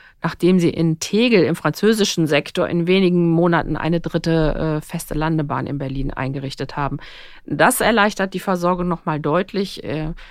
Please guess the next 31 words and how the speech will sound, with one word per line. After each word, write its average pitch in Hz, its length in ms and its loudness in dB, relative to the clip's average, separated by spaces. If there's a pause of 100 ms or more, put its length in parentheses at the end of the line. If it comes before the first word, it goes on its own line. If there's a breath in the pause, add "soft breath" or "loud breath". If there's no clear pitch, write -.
(160 loud breath)
jetzt - 400 -4
können 180 240 2
sie 170 80 -2
statt - 280 -2
zwei 147 260 2
Tonnen 190 340 2
täglich, 185 640 -2
äh, 165 180 -4
sogar 156 300 -4
achttausend 135 680 -2
Tonnen 120 300 -4
täglich 147 380 -4
Fracht - 400 -4 (460 loud breath)
nach, 160 280 2
äh, 151 140 -2
Berlin 139 400 0
fliegen, 147 560 -2
nach - 180 -10
Westberlin. - 520 -6 (480 loud breath)
Und 160 180 -6
am 165 140 0
Kar-Samstag, 160 1040 2
am 139 260 -2
sechzehnten - 480 -2
April - 380 0
neunzehnhundertneunundvierzig, 175 1040 0
gibt's - 180 -2
sogar 175 260 6
einen 160 200 4
neuen 156 240 2
Rekord. 180 440 2